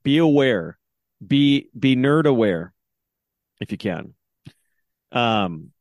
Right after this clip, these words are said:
the second thing is not only do the nerds, uh,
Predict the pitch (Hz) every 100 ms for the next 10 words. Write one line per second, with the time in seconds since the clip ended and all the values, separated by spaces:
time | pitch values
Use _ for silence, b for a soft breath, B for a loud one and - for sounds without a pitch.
0 | _ _ _ _ 117 127 - 185 202 139
1 | 123 117 117 101 135 143 156 160 123 131
2 | 120 101 113 110 120 131 131 117 104 98
3 | - - _ _ _ _ _ _ - 104
4 | 98 92 78